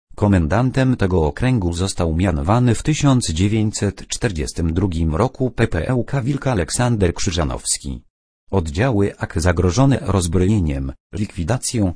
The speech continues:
i wywózkami w głąb Rosji, ostatnią walkę stoczyły z Sowietami w sierpniu tysiąc dziewięćset czterdziestego czwartego roku,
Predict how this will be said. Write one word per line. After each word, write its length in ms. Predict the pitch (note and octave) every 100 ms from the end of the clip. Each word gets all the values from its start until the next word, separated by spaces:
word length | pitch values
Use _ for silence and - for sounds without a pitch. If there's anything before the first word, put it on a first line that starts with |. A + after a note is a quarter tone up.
| -
i 220 | D3+ D3+
wywózkami 640 | G#2 F2+ - A#2 B2 G2+
w 80 | D#2+
głąb 340 | F#2 B2 C3+ -
Rosji, 520 | C2 - D2+ C#2 C2+ - -
ostatnią 520 | G2+ - D#2+ E2 E2+
walkę 440 | D#2+ D#2+ D#2+ F#2+ E2
stoczyły 500 | - F2 - A#2 G#2
z 60 |
Sowietami 720 | - G2+ F2 D#2+ A2+ G2+ D#2+
w 100 | D2+
sierpniu 460 | - C3 - G2 F2+
tysiąc 420 | G#2 C3+ B2 G2+
dziewięćset 760 | D#2+ G2+ A2 G#2+ - G2+ - -
czterdziestego 680 | - A#2+ E2+ D#2 - A#2
czwartego 540 | F2 - D#2+ - A2 E2
roku, 400 | F2 - C#2